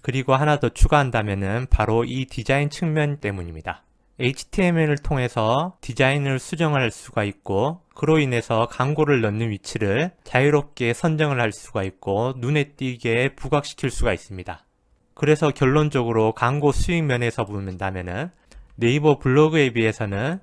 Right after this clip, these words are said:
티스토리가 검색 측면에는 낮지만 단가 부분에서는 높고 광고 수익 면에 비해서도 높습니다.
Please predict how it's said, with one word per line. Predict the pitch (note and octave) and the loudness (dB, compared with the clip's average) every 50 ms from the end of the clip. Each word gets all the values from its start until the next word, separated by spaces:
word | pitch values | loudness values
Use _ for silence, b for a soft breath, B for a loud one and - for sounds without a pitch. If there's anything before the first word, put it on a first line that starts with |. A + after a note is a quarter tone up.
| _ _ _ | _ _ _
티스토리가 | - F#3+ F#3+ F3+ - - D#3+ C#3 B2+ A2+ - G#2+ G#2 A#2 D3+ F3 - _ _ _ | -4 -4 -4 -4 -4 -4 -2 -2 -2 -2 0 0 0 0 -2 -4 -8 _ _ _
검색 | - C#3+ D3+ F3+ F3+ G3+ F3 - | 0 2 2 4 2 0 -2 -4
측면에는 | - - G3 F3+ F3 F3 E3 D#3+ D#3 C#3+ C#3 C3+ C3+ C3+ B2+ | -4 -2 0 2 2 2 2 2 0 0 0 -2 -2 -2 0
낮지만 | G#2+ F#2 - - - - B2+ A2+ G#2+ G#2 A#2+ D#3 E3+ F#3 _ _ - | -2 -2 -2 -4 -8 -6 -4 -2 0 0 -2 -2 -4 -8 _ _ -4
단가 | - B2+ D#3+ E3+ - F3 D#3+ | -2 0 0 4 4 4 4
부분에서는 | C#3 C#3 C3+ C3 C3+ B2+ A#2+ A2+ - B2+ A2+ A2+ A2 A2 | 4 0 -2 0 0 0 0 0 0 -2 -2 -2 -2 -2
높고 | G#2 G2 - - - A2+ G#2 G#2 G#2+ A2+ - | -2 -4 -4 -6 -4 -2 -2 0 -2 -2 -4
광고 | - B2 C3+ D3 D3 D3+ | -4 -4 -2 0 0 0
수익 | C#3+ - - - F#3 F3 E3+ | -2 -2 -4 -4 -2 0 0
면에 | D#3+ C#3+ B2+ B2 A#2+ A2+ | 0 0 0 -2 -2 -2
비해서도 | - A2 G#2 G2+ F#2+ - A2+ F#2+ - A2 G#2+ A#2+ C#3 D3+ D3 | -2 -2 -4 -4 -4 -6 -8 -6 -4 -2 0 0 0 -2 -2
높습니다. | A#2+ G#2 - - - - - G2+ F#2 - F#2 F2+ - | -4 -4 -6 -8 -12 -12 -10 -10 -10 -10 -12 -14 -16